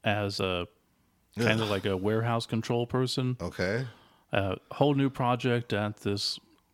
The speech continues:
Speaker 1: wholesale grocery place where instead of all the different warehouses having to call in for trucks,
Speaker 2: Mm-hmm.
Speaker 1: it was one central place that told all the trucks where to go.
Speaker 2: Okay.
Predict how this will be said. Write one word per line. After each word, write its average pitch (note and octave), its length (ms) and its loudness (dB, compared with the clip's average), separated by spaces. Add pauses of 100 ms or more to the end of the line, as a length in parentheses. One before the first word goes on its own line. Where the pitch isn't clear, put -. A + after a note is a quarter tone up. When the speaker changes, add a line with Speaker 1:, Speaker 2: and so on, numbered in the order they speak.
(140)
Speaker 1:
wholesale B2 420 2
grocery A#2+ 680 0 (280)
place G#2 440 0 (120)
where G#2 300 0
instead A2 280 -2
of G#2+ 60 0
all G#2+ 180 0
the G#2 140 -2 (300)
different A#2 300 0
warehouses G#2+ 760 0
having G2+ 420 0 (500)
to A2 120 2
call G#2+ 340 0
in G#2+ 300 2
for - 160 -4
trucks, - 560 -4 (320)
Speaker 2:
Mm-hmm. F#2+ 240 -4
Speaker 1:
it A2 60 4
was G#2+ 140 4
one G#2+ 220 2
central A2 400 -2
place B2+ 580 -2
that A2+ 140 0
told A2 260 0
all G#2 140 2
the G#2 80 -2
trucks - 380 -4
where A#2 120 2
to A2+ 80 -2
go. B2 340 0 (200)
Speaker 2:
Okay. G2 280 0